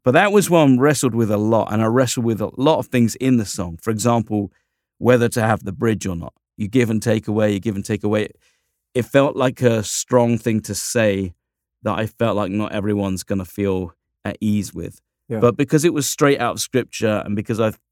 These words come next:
Speaker 1: felt like I've lived it, we decided, let's put it in there.
Speaker 2: Yeah.
Speaker 1: And, and at the end of the day,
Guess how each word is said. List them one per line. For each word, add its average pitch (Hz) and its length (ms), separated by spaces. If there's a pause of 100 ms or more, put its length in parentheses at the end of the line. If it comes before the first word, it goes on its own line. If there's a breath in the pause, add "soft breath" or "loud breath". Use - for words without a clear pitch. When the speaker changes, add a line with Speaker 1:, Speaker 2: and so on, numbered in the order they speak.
(220)
Speaker 1:
felt 131 200
like 110 240
I've 107 140 (360)
lived 110 340
it, 90 200 (540)
we 107 120
decided, 110 480
let's 117 160
put 113 200
it 110 60
in 104 220
there. 87 340
Speaker 2:
Yeah. 104 220 (200)
Speaker 1:
And, 123 240
and 143 140
at 147 80
the 165 100
end 160 140
of 135 40
the 131 80
day, 120 440